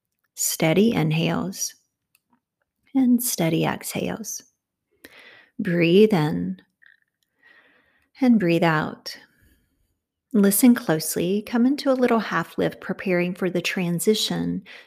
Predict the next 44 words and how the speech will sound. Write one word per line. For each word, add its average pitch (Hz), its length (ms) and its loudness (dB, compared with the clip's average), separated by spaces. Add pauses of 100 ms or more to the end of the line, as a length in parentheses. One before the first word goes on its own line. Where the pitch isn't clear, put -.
to 190 140 -2
turn 240 500 0
to 269 140 -12
the 247 120 -2
left 165 380 -2
to 196 80 -6
come 175 200 -4
into 175 260 -4
reverse 175 560 -4 (160)
warrior 240 480 0
at - 160 -6
the - 80 -4
back 147 320 -2
of 170 60 -4
your 156 100 -4
mat. 156 340 -4 (960)
Position 214 440 6
the 254 100 6
foot, 170 340 -2
the 180 80 -2
left 170 360 -2
knee, 185 280 0
and 185 120 0
the 202 80 -2
toes 165 380 -4
tracking 165 440 -4
straight 180 360 0
ahead, 208 500 -4 (420)
and 196 160 4
then 202 380 2
flatten 247 480 0
the 247 80 4
back 208 340 -2
foot - 420 -6
if 165 120 -8
it 175 160 0
isn't 180 280 0
already. 202 800 -4
Root 185 260 4
into 196 260 2
your 202 200 6
foundation 190 720 2
to 170 100 0
rise 202 720 -2